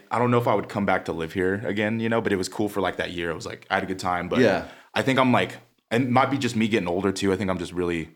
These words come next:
Speaker 1: down for, like, the small town
Speaker 2: Yeah.
Speaker 1: stuff. 'Cause I feel like when I was younger, I was like, "I gotta go to the city, man." Like, fuck, you know.
Speaker 2: I feel that way about Santa Barbara. Like, I wanna live there. It,
Speaker 1: Mm-hmm.
Speaker 2: it's a lot calmer,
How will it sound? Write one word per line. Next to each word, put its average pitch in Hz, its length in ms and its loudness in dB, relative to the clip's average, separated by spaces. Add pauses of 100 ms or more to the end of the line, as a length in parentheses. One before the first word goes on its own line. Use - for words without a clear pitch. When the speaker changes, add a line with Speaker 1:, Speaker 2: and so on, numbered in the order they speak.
(260)
Speaker 1:
down 82 220 -2
for, 92 80 -6
like, 80 160 -6
the 80 80 -12
small 80 280 -4
town 80 500 -8
Speaker 2:
Yeah. 110 280 6
Speaker 1:
stuff. 87 120 -2
'Cause 85 140 -2
I 87 60 2
feel 107 140 -2
like 90 100 2
when 95 80 0
I 87 60 2
was 80 100 -6
younger, 87 160 -8
I 90 40 -10
was 87 80 -10
like, - 100 -16
"I 101 60 -12
gotta 104 160 -4
go 107 80 -4
to 107 40 -4
the 104 100 -8
city, 123 280 -2
man." 117 280 -4
Like, 113 140 -10
fuck, 110 220 -10
you 117 80 -8
know. 101 180 -4 (180)
Speaker 2:
I 139 140 6
feel 156 260 6
that 131 200 8
way 113 180 8
about 104 280 4
Santa 101 220 0
Barbara. 92 360 2
Like, 85 160 -2
I 95 120 2
wanna 98 280 0
live 87 240 -4
there. 82 480 -2
It, 92 60 -4
Speaker 1:
Mm-hmm. 85 320 -4
Speaker 2:
it's 95 120 -12
a 98 80 0
lot 95 320 0
calmer, 98 720 -4